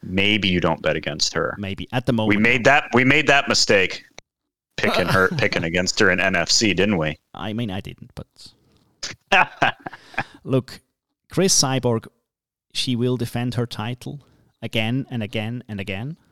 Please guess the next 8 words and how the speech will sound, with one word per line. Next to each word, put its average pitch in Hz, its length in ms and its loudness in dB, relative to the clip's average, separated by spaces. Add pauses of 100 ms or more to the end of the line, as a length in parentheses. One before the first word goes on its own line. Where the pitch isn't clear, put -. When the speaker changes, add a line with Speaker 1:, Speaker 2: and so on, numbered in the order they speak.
(200)
Speaker 1:
And 95 100 -2
again 92 320 0
and 87 120 -8
again 85 340 -4
and 87 120 -8
again. 90 240 -4 (420)
Yep. - 180 0 (800)
Speaker 2:
So 113 600 0